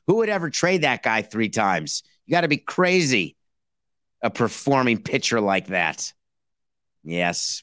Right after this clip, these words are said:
yes, yes, yes, I know I did. So my takeaway from the All-Star teams being announced is that we are entering an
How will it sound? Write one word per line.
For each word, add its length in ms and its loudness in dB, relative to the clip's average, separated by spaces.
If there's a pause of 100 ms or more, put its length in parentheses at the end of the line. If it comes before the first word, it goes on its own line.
yes, 380 -6
yes, 400 -14
yes, 340 -14
I 80 -16
know 320 -20
I 140 -20
did. 240 -20 (1120)
So 180 2
my 160 2
takeaway 500 2
from 140 -4
the 100 4
All-Star 360 2
teams 320 0
being 180 2
announced 640 -2 (800)
is 220 0
that 460 0
we 260 2
are 180 2
entering 720 0
an 180 0